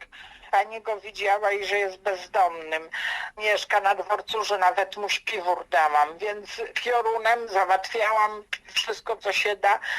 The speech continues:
Byliśmy, e, z mężem we Włoszech. Okazało się, że to nie Tomek, dzięki Bogu.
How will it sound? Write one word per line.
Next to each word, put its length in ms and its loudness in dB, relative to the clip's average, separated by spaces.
Byliśmy, 580 -2
e, 380 2
z 60 -12
mężem 480 2
we 120 0
Włoszech. 560 0
Okazało 640 2
się, 200 -2
że 160 -2
to 140 -2
nie 200 0
Tomek, 400 0
dzięki 440 -4
Bogu. 380 2